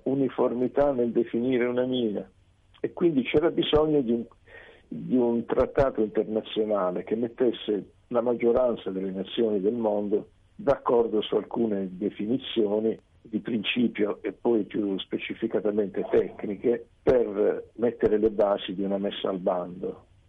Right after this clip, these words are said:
E io ho dato un piccolo contributo in quei termini lì, nei termini tecnici, di cosa era necessario, assolutamente necessario mettere al bando, quali erano gli inghippi in cui non si doveva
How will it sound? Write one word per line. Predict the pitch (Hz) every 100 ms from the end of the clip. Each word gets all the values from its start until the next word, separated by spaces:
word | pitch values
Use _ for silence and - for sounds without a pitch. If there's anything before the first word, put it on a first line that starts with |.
| _
E | - 143
io | 123
ho |
dato | 98 107 -
un | 98
piccolo | - 101 110 95
contributo | 107 - 110 87 104 98 107
in | 90
quei | - 107
termini | 98 104 92 95 95 92
lì, | 95 92
nei | 85 90
termini | - 95 98 95
tecnici, | - 98 95 104 95 - 101 -
di | 98 95
cosa | 117 117 104 104 98 -
era | 98 95 92 90
necessario, | 98 95 104 92 - 107 107 98 98 98 -
assolutamente | - 117 - 107 98 95 101 98 95 95 - 95
necessario | 101 - 98 - 92 92 90 85 - _ _ _
mettere | 110 101 - 95 92 -
al | - 98
bando, | 90 90 87 90 90 92 -
quali | - 110 104 104
erano | 101 95 92 92 90 92 90
gli | 92 98
inghippi | 98 104 98 - 107 92 90
in | 87
cui | - 98
non | 92 90
si | - 92
doveva | 90 92 95 90 90 87 85